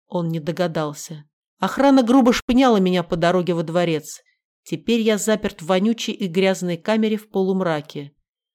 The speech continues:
В углу стоит ведро для потребностей, и на землю кинута охапка гнилого сена. Руки мои развязаны, но надели металлический ошейник с цепью,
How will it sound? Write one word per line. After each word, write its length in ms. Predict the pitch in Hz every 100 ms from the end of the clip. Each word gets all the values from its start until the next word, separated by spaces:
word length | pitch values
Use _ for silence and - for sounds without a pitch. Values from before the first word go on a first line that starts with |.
| _ _
В 80 | 165
углу 260 | 165 226 277
стоит 460 | - 180 165 160
ведро 320 | 165 156 170
для 160 | 147 151
потребностей, 1000 | 156 156 202 220 214 208 - 208 196 _ _ _ -
и 80 | 175
на 200 | 175 160
землю 360 | 180 226 220
кинута 600 | 220 226 214 208 208 196 _ _ _
охапка 520 | - 165 - 226 - 220
гнилого 520 | 220 220 180 170 175
сена. 600 | - - 156 139 139 _ _ _ _ _ _ -
Руки 360 | 165 196 202
мои 220 | 202 208 202
развязаны, 840 | 202 208 226 214 156 147 143 143 _ _ _ _ _
но 160 | 208 226
надели 440 | 214 185 226 214
металлический 680 | 202 208 202 208 196 - 190
ошейник 640 | - 185 - 247 156 147
с 100 | -
цепью, 560 | - 170 151 160 151